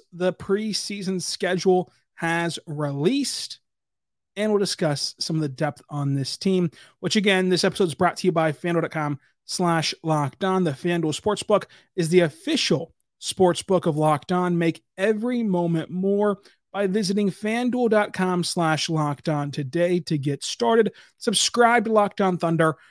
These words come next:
anywhere you get your podcasts from on YouTube and also on other podcasting platforms, part of the Locked On Podcast Network.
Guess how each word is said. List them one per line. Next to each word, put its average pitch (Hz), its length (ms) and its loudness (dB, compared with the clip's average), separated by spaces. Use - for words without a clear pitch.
anywhere 247 600 2
you 185 160 -2
get 170 120 0
your 175 100 0
podcasts 160 520 0
from 147 300 -2
on 143 180 -2
YouTube 196 560 0
and 156 80 -2
also 151 240 -2
on 147 100 0
other 151 200 -2
podcasting 151 680 -4
platforms, 196 600 0
part 190 120 2
of 185 60 2
the 175 60 2
Locked 175 240 4
On 175 160 2
Podcast 156 560 0
Network. 196 580 4